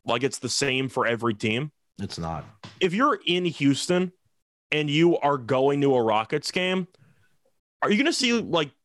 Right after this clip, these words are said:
Speaker 1: twenty people there? Because why would anyone be sprinting out the front door to watch this team play? They're awful. They play terrible basketball.
Speaker 2: You mean Jalen Green doesn't excite you to go watch a game, uh,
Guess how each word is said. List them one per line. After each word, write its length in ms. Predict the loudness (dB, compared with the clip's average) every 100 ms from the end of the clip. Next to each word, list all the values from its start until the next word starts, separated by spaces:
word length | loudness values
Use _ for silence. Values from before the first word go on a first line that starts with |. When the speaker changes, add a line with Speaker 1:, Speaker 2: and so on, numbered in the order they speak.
| _ _ _ _
Speaker 1:
twenty 320 | -2 0 0
people 340 | 0 0 2 2
there? 320 | 2 2 -2 _
Because 640 | -4 0 2 4 2 0 -6 -6
why 440 | -2 2 4 4 2
would 160 | 0 0
anyone 640 | 0 2 4 4 2 -4 _ _ _ -2
be 100 | 0
sprinting 880 | 0 -2 -2 0 2 0 0 0
out 200 | 0 0
the 80 | -2
front 360 | -2 0 0 2
door 440 | 2 4 2 -2 -10 _ _ _ _ -4
to 100 | 0
watch 360 | 2 2 0
this 200 | -4 -4
team 260 | -2 -2 -2
play? 400 | 0 0 0 -4 -2
They're 160 | -2 -2 0
awful. 500 | 4 4 2 -6 -8 -4
They 80 | -2
play 180 | 0 -4
terrible 480 | -2 -2 0 2
basketball. 720 | 2 0 -2 -4 -4 -4 -6 -10 _ _ _ _ _ _ _ _ _ _ _ -10 -6
Speaker 2:
You 140 | -2 0
mean 200 | 0 0
Jalen 340 | 0 0 0
Green 200 | -2 -2
doesn't 240 | -2 -2 -4
excite 400 | -4 -4 -4 -4
you 80 | -4
to 120 | -4
go 160 | -2
watch 280 | -2 -2 -4
a 40 | -6
game, 340 | -4 -2 -2
uh, 300 | -4 -4 -4